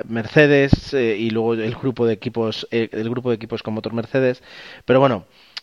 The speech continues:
yo voy a, a dar un, digamos, un listado al menos de los, de las diez mejores vueltas durante los cuatro días que han dado,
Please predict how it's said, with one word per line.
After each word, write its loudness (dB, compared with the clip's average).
yo -2
voy 6
a, 6
a 4
dar 4
un, -4
digamos, 0
un -4
listado 2
al 0
menos -2
de -2
los, -4
de 0
las -4
diez 2
mejores 0
vueltas 0
durante -6
los -8
cuatro -2
días -2
que -8
han -8
dado, -2